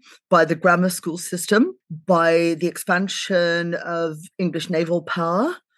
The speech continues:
the fact that people who circumnavigated with Drake didn't know where they were going. They thought they were going to the Mediterranean, and to their amazement, shot up in Brazil suddenly,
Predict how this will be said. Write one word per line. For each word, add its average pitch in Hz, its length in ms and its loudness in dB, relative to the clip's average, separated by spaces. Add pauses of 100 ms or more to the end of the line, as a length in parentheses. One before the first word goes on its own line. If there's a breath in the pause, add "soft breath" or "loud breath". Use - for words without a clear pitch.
(280)
the 190 80 0
fact 190 440 0
that - 260 0
people 190 360 -2
who 175 180 -4
circumnavigated 170 1120 0
with 156 180 -2
Drake 156 340 0
didn't 170 260 -6
know 170 120 -4
where 160 180 -2
they 160 120 0
were 156 100 -2
going. 165 380 0
They 165 120 0
thought 165 220 -8
they 175 100 0
were 165 80 0
going 160 220 -4
to 156 100 -14
the 156 80 -8
Mediterranean, 156 760 0 (320 loud breath)
and 175 140 -2
to 180 100 -6
their 170 180 6
amazement, 170 640 0
shot 175 320 -2
up 170 180 2
in 170 140 -2
Brazil 170 460 -2
suddenly, 175 640 -2